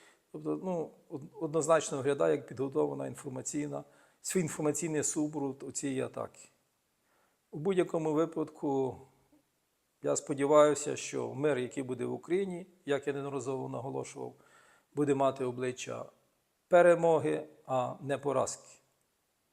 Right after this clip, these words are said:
Сподіваюсь також, що ця програма була для вас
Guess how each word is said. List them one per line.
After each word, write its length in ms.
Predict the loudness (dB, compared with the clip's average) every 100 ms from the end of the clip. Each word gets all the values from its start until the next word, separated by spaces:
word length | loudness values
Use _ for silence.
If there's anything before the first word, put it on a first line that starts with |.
| _ _ _ _ _ _ _ _ _
Сподіваюсь 460 | 4 10 10 10 8
також, 360 | 6 6 0
що 120 | -2
ця 180 | 0 2
програма 400 | 2 2 2 2
була 240 | 0 -2 -2
для 100 | -2
вас 440 | -2 -4 -8 -18